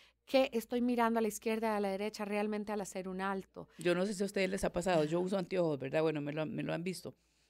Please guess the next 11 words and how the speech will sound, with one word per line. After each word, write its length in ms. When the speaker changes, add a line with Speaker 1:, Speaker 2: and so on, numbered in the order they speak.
Speaker 2:
eh, 360
para 220
ver, 240
para 160
leer. 320
Y, 320
y 100
muchas 380
veces 480
digo, 260
"Ay, 300